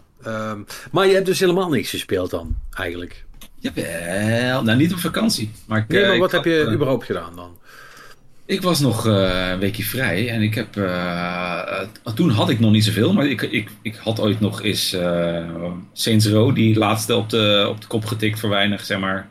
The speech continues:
Speaker 2: Want ik
Speaker 1: Die
Speaker 2: vind
Speaker 1: nieuwe.
Speaker 2: ook, ja, ook weet
Speaker 1: Ja.
Speaker 2: je, games als G T A, eh, dat vind ik fun. Gewoon om lekker, eh, even in te chillen.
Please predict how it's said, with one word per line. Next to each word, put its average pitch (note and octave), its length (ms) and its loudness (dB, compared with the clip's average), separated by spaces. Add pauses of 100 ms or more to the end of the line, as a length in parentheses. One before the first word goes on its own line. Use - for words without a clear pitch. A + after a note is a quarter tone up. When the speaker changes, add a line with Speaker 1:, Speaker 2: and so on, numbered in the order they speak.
(120)
Speaker 2:
Want F2+ 220 -8
ik F2 80 -4
Speaker 1:
Die B2 100 2
Speaker 2:
vind B2 140 4
Speaker 1:
nieuwe. F#2 220 0
Speaker 2:
ook, F#2+ 200 -8 (300)
ja, A2+ 240 -2 (200)
ook A2 160 0
weet A2+ 160 2
Speaker 1:
Ja. A#2+ 80 2
Speaker 2:
je, G#2+ 60 0
games G#2+ 160 4
als G2+ 100 -2
G A2 180 2
T A2 100 2
A, F#2 380 0 (220)
eh, G#2 60 -6
dat G#2 180 0
vind F#2 160 -2
ik F#2 120 -8
fun. F#2+ 340 -4 (180)
Gewoon G#2 200 -4
om F#2+ 100 -6
lekker, F2+ 340 -6
eh, G2+ 320 -4
even A2+ 140 -6
in G#2 80 -2
te - 100 -10
chillen. F#2+ 300 -6